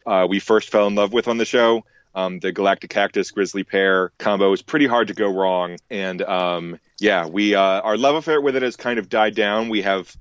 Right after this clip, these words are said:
had other things to talk about in the intervening time, but there's no time like the present to return to it. So tell me about this deck you got here, Mike.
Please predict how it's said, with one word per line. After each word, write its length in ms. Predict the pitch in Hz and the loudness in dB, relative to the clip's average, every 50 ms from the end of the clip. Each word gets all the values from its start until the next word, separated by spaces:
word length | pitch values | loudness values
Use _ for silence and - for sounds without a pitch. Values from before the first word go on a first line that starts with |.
| - - - - | -20 -20 -20 -14
had 280 | - - 110 104 104 104 | -6 -2 0 0 0 0
other 220 | 104 101 101 104 | -2 -4 -4 -4
things 220 | - 113 104 98 | -4 -6 -8 -8
to 60 | - - | -10 -6
talk 200 | - 104 104 101 | -4 -4 -2 0
about 300 | 104 110 110 113 113 123 | 0 0 0 0 0 -4
in 100 | 107 104 | -8 -8
the 140 | 107 117 | -8 -8
intervening 360 | 120 117 110 110 117 113 113 110 | -6 -6 -6 -6 -6 -6 -6 -6
time, 420 | - 117 117 117 117 117 123 123 _ _ _ | -2 0 0 2 0 0 -2 -8 _ _ _
but 120 | - 101 90 | -4 0 0
there's 160 | 101 92 - | 0 2 2
no 100 | 131 127 | 2 2
time 220 | - 123 120 117 | 4 2 2 4
like 140 | 117 110 - | 2 2 2
the 80 | - - | 0 -2
present 400 | - 120 113 98 104 101 98 - | 2 2 2 2 0 -4 -6 -2
to 200 | - 104 98 95 | 0 0 0 0
return 320 | 95 92 - 95 90 87 | 0 -2 -4 -4 -6 -6
to 160 | - - 85 82 | -6 -4 -4 -4
it. 140 | 82 - _ _ _ _ _ _ _ | -4 -6 _ _ _ _ _ _ _
So 120 | - 104 98 | -8 -6 0
tell 120 | 139 151 | 2 2
me 60 | 156 | 4
about 160 | 143 147 135 | 6 4 4
this 120 | 120 110 - | 2 0 -2
deck 180 | - 107 - | -2 -2 -2
you 60 | 101 92 | 0 -2
got 160 | 95 90 82 | -2 -2 -2
here, 120 | 82 82 | -4 -10
Mike. 300 | 80 82 80 80 _ _ | -8 -10 -10 -12 _ _